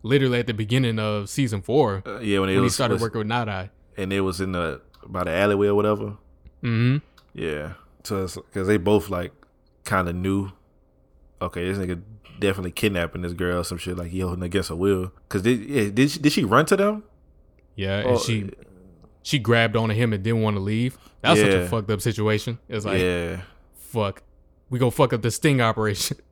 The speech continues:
Speaker 1: If
Speaker 2: Right.
Speaker 1: it's too hot right now.
Speaker 2: Right.
Speaker 1: I can't.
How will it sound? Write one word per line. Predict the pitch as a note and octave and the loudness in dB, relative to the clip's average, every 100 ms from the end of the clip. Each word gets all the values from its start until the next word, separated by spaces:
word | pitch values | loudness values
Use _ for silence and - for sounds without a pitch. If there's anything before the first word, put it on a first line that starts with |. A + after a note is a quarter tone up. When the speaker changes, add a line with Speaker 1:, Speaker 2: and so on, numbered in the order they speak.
| _ | _
Speaker 1:
If | D3+ C#3+ | -4 -2
Speaker 2:
Right. | F#2 F2+ D#2+ - - - | 0 -2 -4 -12 -16 -10
Speaker 1:
it's | G#2 | -2
too | - C#3 | 4 6
hot | C#3+ B2+ | 6 4
right | - G#2+ | 0 -6
now. | G#2 F#2+ F2 _ - - | -4 -6 -8 _ -20 -10
Speaker 2:
Right. | G#2+ F#2+ F2 | -4 -2 -2
Speaker 1:
I | G2+ | -6
can't. | - B2+ A#2+ | -6 -4 -4